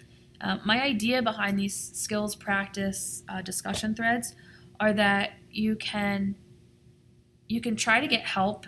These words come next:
if you're struggling in a certain area and somebody else is struggling. Maybe they will post it first and then you'll see the answer. But also, I get a lot of students that come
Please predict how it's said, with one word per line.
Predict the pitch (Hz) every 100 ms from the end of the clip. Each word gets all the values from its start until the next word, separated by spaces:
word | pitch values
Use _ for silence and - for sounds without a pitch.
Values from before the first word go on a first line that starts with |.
| -
if | 202 202
you're | 196
struggling | - 202 208 202
in | 190
a |
certain | - 196 180
area | 185 185 185
and | 185
somebody | 190 190 190
else | 185 180
is | 185
struggling. | - 185 185 185 185 -
Maybe | 190 185 190
they | 185 180 180
will | 190
post | 180 190 185
it | -
first | - 208 202 -
and | 190
then | 185 185 - - -
you'll | 214
see | 196 202
the | 190
answer. | 190 202 196 190 190 - - -
But | 220
also, | - 247 254 247
I | 226
get | 277
a | 320
lot | 262
of | 240
students | 240 208 220
that | 208 -
come | - 202 202 214 220